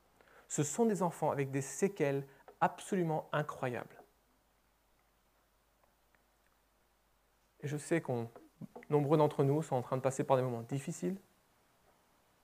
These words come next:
des choses compliquées, et un côté où on est tous des enfants qui avons,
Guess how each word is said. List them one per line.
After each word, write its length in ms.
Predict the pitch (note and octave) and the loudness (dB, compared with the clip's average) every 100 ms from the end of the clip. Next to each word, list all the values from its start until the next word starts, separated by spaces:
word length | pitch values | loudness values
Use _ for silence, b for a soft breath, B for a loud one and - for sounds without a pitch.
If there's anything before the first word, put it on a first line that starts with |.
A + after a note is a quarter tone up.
| _ _ _ | _ _ _
des 60 | A#2+ | -6
choses 240 | A#2+ A#2 | -4 -6
compliquées, 640 | - C#3 D3 F3+ - F#3 F#3+ _ _ _ _ _ _ _ _ _ _ _ | -4 -4 -2 -2 0 0 -2 _ _ _ _ _ _ _ _ _ _ _
et 80 | C#3+ | 2
un 80 | C3 | 2
côté 340 | C3+ E3+ E3 | 2 2 4
où 80 | F#3+ | 4
on 220 | C#3 C3 | 4 4
est 240 | C#3+ F3 E3+ - - | 2 2 -2 -10 -10
tous 380 | - G3+ G3+ | -2 -2 -2
des 220 | - B2+ C#3+ | -2 0 0
enfants 520 | D#3+ - C#3 C3+ - b b b b b | -2 0 2 2 -4 b b b b b
qui 140 | - D3+ | 6 8
avons, 440 | C3+ D3 D3 D3 | 8 6 4 2